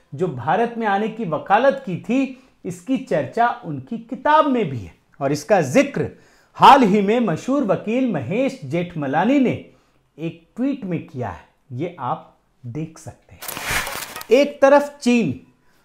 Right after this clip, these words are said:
ब्रह्मपुत्र नदी पर विशाल बांध बना रहा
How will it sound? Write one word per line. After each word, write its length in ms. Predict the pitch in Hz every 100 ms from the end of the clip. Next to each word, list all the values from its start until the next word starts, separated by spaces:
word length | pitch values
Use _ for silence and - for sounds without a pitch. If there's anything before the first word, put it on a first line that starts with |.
| _ 131 123
ब्रह्मपुत्र 640 | 208 214 - 311 320 269
नदी 340 | 220 185 214
पर 220 | - - - _ _ _ 151
विशाल 460 | 185 175 302 349 240 -
बांध 260 | 262 330 233
बना 300 | 175 160 135
रहा 220 | 104